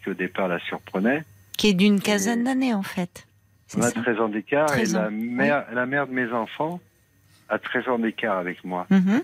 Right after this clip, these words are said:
Speaker 1: <laughs> C'est marrant.
Speaker 2: Mhm.
Speaker 1: Elle a aussi treize ans d'écart, mais bon, je pense qu'avec le temps, l'amour n'est plus le même.
Speaker 2: Mhm.
Speaker 1: Là, c'est des amours, des amours récents, avec des passés.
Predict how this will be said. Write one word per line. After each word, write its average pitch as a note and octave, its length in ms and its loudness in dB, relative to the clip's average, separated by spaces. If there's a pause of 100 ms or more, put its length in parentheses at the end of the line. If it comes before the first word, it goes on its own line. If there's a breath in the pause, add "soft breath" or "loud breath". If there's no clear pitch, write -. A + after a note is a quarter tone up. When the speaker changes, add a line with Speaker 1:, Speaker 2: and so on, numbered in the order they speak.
(140)
Speaker 1:
<laughs> - 720 -12
C'est D#2 80 -6
marrant. F#2+ 340 2 (360)
Speaker 2:
Mhm. G#3+ 200 2 (720)
Speaker 1:
Elle E2+ 80 -4
a G2 60 2
aussi F#2+ 240 -2
treize F2 240 -4
ans F2+ 60 0
d'écart, A#2 480 0
mais A2 200 0
bon, A2 200 -2
je - 120 -8
pense A2+ 160 -6
qu'avec G#2 340 -2
le G2+ 120 -2
temps, D3 360 0 (200)
l'amour G#2 380 0
n'est G2 120 -4
plus - 200 -8
le F#2+ 80 2
même. G#2 360 0 (320)
Speaker 2:
Mhm. G#3 120 6
Speaker 1:
Là, A#2 220 2
c'est G#2 180 2
des G2 120 0
amours, G2 300 0
des F#2+ 160 -2
amours G2 320 0
récents, B2+ 380 0 (600)
avec G2+ 320 0
des F#2+ 120 2
passés. C3 480 0